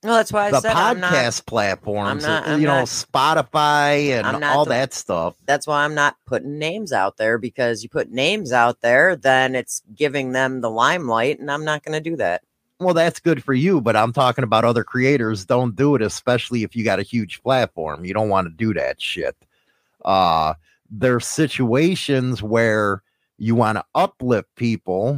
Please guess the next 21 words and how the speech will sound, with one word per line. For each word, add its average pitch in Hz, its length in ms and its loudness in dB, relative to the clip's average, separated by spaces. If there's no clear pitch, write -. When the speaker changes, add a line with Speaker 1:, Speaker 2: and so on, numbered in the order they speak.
Speaker 2:
which 113 340 -2
me, 185 440 0
people 170 400 -2
can 160 160 -4
ask, 135 580 0
you 123 80 -4
know, 120 180 -2
and 123 80 0
I'll 120 220 2
help 139 260 4
'em. 82 160 -2
I'm 101 160 0
one 120 160 2
of 117 40 2
those 110 180 0
creators 104 500 -2
that 95 160 -2
are 87 140 -2
gonna 80 260 -8
help 131 300 0
'em. - 220 -18